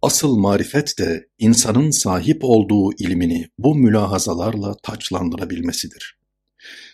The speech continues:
Bu da kemal yudumlamış, olgunluğa ermiş ve nazari bilgisini aksiyon haline getirebilmiş insanların işidir.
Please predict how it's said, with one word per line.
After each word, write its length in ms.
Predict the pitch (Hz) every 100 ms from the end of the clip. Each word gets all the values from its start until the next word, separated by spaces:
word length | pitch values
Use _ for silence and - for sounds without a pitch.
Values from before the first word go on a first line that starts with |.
| -
Bu 120 | 170
da 260 | 151 139 147 _ _
kemal 400 | - 110 113 151
yudumlamış, 960 | 127 107 98 92 87 87 - - - - -
olgunluğa 580 | 107 104 110 113 117 135
ermiş 640 | 110 113 107 120 - - - - -
ve 240 | 104 85 87
nazari 460 | 98 113 127 139
bilgisini 460 | 117 101 101 110 127
aksiyon 520 | - 107 - 123 147
haline 440 | 107 104 95 95
getirebilmiş 760 | 90 98 - 98 92 95 98 -
insanların 600 | 107 - 90 85 82 85
işidir. 560 | - - - - -